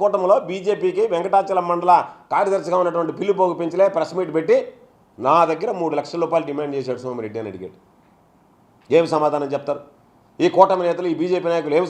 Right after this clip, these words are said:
సమాధానం చెప్తారు? మీరు ఒక దళితుల మీద ఏమి నింద వేశారు? దీనిని చెప్పించడానికి చేతులు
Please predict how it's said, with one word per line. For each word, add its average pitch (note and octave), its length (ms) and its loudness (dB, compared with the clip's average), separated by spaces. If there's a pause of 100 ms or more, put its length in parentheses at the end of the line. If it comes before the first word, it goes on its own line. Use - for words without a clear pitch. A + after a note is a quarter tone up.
సమాధానం F3 400 0
చెప్తారు? E3 260 -2 (680)
మీరు G3 200 8
ఒక D#3+ 140 0
దళితుల G3+ 320 2
మీద G3+ 160 0
ఏమి G3+ 160 2
నింద G3+ 180 -2
వేశారు? F#3 260 0 (480)
దీనిని F#3 380 6 (120)
చెప్పించడానికి E3 580 -2 (100)
చేతులు F3 240 -2